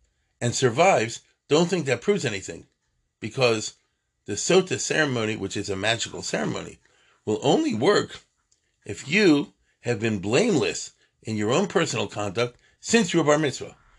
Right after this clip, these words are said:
That's a radical statement I just said, right? It's a Rambam in a Perek Sheni Hilchos Sota. Uh, "Afilu ba'arus osa bebeis chomov,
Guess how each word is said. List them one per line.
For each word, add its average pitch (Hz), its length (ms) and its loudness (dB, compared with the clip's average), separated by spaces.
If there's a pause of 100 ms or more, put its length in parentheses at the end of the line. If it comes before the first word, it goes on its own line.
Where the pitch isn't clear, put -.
(760)
That's - 280 -2 (220)
a 135 140 6
radical 165 420 4
statement 277 380 -2
I 107 80 0
just 95 220 -6
said, 87 160 -8
right? 117 200 -2
It's 120 140 -6
a 135 40 -4
Rambam 180 380 -2 (460)
in 110 160 -4
a 104 80 -2
Perek 131 220 -2
Sheni 139 280 0
Hilchos 120 240 -6
Sota. 170 320 -2 (760)
Uh, 104 320 2 (360)
"Afilu 202 500 0
ba'arus 165 520 2
osa 175 180 -2
bebeis 156 380 0
chomov, 180 400 0